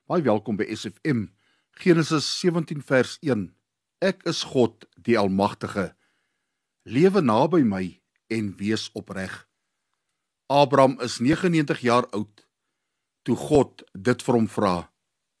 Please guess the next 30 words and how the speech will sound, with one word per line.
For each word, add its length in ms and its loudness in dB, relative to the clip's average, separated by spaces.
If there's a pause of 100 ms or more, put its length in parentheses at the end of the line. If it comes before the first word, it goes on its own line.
(600)
Dis 240 2
ook 240 0
God 240 4
se 80 2
versoek 640 -4 (580)
aan 160 2
my 160 4
en 140 2
jou. 240 2 (1500)
Al 220 2
is 180 -2
jy 220 6
ook 240 0
al 100 2
wie, 300 -4 (880)
maak 200 0
nie 120 0
saak 480 4
of 80 -8
jy 200 -2
jonk 360 2 (240)
en 160 -6
voortvarend, 720 0 (920)
suksesvol 680 2
in 120 0
jou 80 4
beroep, 500 0 (260)
'n 140 -8
tuiste 380 0
skepper, 580 0